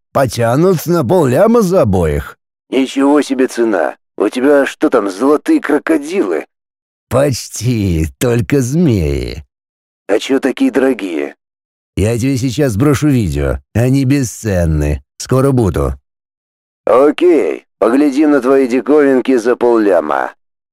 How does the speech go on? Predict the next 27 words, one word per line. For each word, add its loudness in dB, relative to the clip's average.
Вейзелин 0
получил 0
видео 0
и, -2
включив, -2
получил 0
такую 0
же 0
реакцию, 0
как -2
и 2
все, -4
кто -2
это 0
видел 0
до 0
него. 0
Несмотря 0
на 2
его 2
избалованность 0
виденным-перевиденным, 0
но 0
такое 0
увидел 2
точно 0
впервые. -4